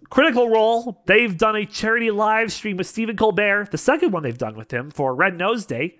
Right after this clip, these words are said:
which is a fundraising campaign dedicated to ending child poverty and ensuring a healthy future for all children. Uh, at the last I checked, they have raised one hundred eighty-one thousand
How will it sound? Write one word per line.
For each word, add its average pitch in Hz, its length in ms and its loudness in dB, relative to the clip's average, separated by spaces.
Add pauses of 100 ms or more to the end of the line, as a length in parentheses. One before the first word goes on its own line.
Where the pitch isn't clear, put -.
(120)
which 131 200 -8
is 127 120 -4
a 127 100 -4
fundraising 226 540 0
campaign 196 480 -8
dedicated 156 460 0
to - 180 -10
ending 120 240 -10
child 104 320 -10
poverty 143 580 -6 (220)
and 123 160 -4
ensuring 156 500 -4
a 208 80 -2
healthy 143 400 -4
future 110 400 -12
for - 180 -10
all 90 240 -12
children. 170 680 -2 (720)
Uh, 113 180 4
at 147 160 4
the 151 80 2
last 202 380 2
I 196 100 2
checked, 208 500 -2
they 151 160 -2
have 170 220 0
raised 170 340 -2
one 160 300 0
hundred 196 240 -2
eighty-one 175 400 -2
thousand 165 760 -2